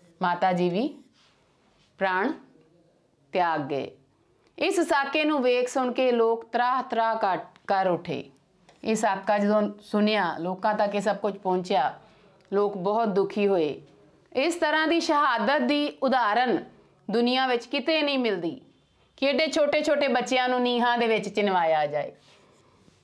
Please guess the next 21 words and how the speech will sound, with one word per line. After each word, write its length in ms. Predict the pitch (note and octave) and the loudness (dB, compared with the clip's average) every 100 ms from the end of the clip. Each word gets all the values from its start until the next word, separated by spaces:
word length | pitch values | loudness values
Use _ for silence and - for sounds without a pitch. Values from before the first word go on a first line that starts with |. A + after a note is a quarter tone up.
| _ _ _ _ _ | _ _ _ _ _
ਕਿ 100 | - | -2
ਇਹੋ 220 | C4+ C4+ | 0 2
ਜਿਹੀ 260 | C4 C4+ D#4 | 2 2 2
ਹੋਰ 280 | C4+ A#3+ B3+ | 2 2 2
ਉਦਾਹਰਨ 560 | C4+ B3 G#3+ A3+ B3 - | 2 2 0 0 -2 -4
ਦੁਨੀਆ 440 | G3 A#3+ C#4 D#4+ E4 | -2 0 2 2 2
ਵਿੱਚ 260 | C#4+ A#3+ | 0 -2
ਕਿਤੇ 440 | A3+ - B3+ C4+ B3+ | -8 -10 -6 -2 0
ਨਹੀਂ 200 | A#3 A3+ | 0 0
ਮਿਲਦੀ। 420 | G#3+ E3 D#3+ B2 - _ _ _ _ _ _ _ - | 0 0 -2 -6 -14 _ _ _ _ _ _ _ -6
ਸਮਾਂ 380 | B3 B3 C4 | -2 0 0
ਪਾ 200 | - A#3 | 0 0
ਕੇ 140 | A3 A#3 | 0 0
ਬੰਦਾ 380 | G#3+ A3 A3 A#3 | 2 2 2 0
ਸਿੰਘ 260 | A#3+ A3 | 0 0
ਬਹਾਦਰ 500 | G3+ A3 F3+ D#3 E3+ | 0 0 0 2 2
ਨੇ 280 | F3 E3 C#3 - - _ _ - - | 2 0 -2 -12 -20 _ _ -20 -4
ਸਰਹੰਦ 400 | A#3 A#3 A#3 G3 | 0 2 2 0
ਤੇ 160 | G3 G#3+ | 0 -2
ਚੜ੍ਹਾਈ 420 | A3 G3+ F#3 F3+ | 0 0 2 0
ਕਰਕੇ 640 | F#3+ F#3+ F3 - G3+ C4+ | 0 0 0 0 0 0